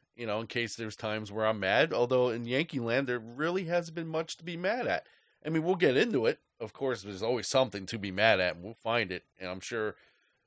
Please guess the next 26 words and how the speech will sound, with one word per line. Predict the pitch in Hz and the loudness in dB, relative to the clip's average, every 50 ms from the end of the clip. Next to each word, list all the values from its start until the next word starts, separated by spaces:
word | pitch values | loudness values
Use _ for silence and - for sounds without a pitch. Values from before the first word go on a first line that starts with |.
| _ _ | _ _
some | - - 143 139 139 | -4 0 0 0 2
of | 135 | 0
you | 123 123 | 0 0
are | 120 120 127 | 0 2 2
already | 127 123 127 131 131 123 | 2 2 2 0 0 0
saying | - - 135 135 131 131 120 | 2 4 4 4 4 4 4
who | 131 139 | 6 6
you're | 139 127 127 | 6 6 6
mad | 123 127 131 131 131 135 | 4 6 8 8 8 10
at | 139 139 135 135 | 8 8 8 6
already. | 135 139 170 180 131 120 135 147 - _ _ _ _ _ _ _ _ _ _ _ _ _ _ _ _ _ | 6 6 6 6 6 4 0 -6 -8 _ _ _ _ _ _ _ _ _ _ _ _ _ _ _ _ _
And | 104 110 | -20 -16
we'll | 123 135 | -4 2
get | 151 160 156 135 | 2 2 2 2
into | 135 120 110 | -2 -2 0
that. | 104 98 98 87 - _ _ _ _ _ _ _ _ _ _ _ | 2 2 2 0 0 _ _ _ _ _ _ _ _ _ _ _
But, | 120 127 135 - - | -2 -2 -2 -2 -2
you | 180 170 | -2 0
know, | 127 117 131 139 - - _ _ _ _ _ _ _ | 2 2 2 0 0 -4 _ _ _ _ _ _ _
I | 98 104 | -10 -8
need | 107 113 113 113 | -6 -6 -4 -4
to | 135 | -4
explain. | 127 - - - - 233 240 190 113 90 78 - _ _ | -4 -4 -6 -6 -4 -2 0 0 0 -2 -4 -10 _ _
So, | - - 120 113 107 104 - _ _ _ _ _ _ _ _ _ _ _ _ - | -8 -2 0 2 2 2 0 _ _ _ _ _ _ _ _ _ _ _ _ -4
three | 185 220 233 226 | -2 -2 0 2
weeks. | 202 175 151 147 143 - - - - - | 4 4 4 4 4 0 -4 -4 -6 -8